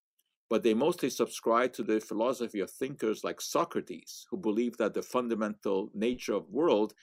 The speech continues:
could be discerned by mental reflection alone. But that was not good enough for Aristotle. For him, the basis of all knowledge was experience. Explanations were only valid if they were induced by observed phenomena.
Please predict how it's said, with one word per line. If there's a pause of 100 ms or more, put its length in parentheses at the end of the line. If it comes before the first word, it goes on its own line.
(240)
could
be
discerned
by
mental
reflection
alone. (880)
But
that
was
not
good
enough
for
Aristotle. (460)
For
him,
the
basis
of
all
knowledge
was
experience. (360)
Explanations
were
only
valid
if
they
were (100)
induced
by
observed
phenomena.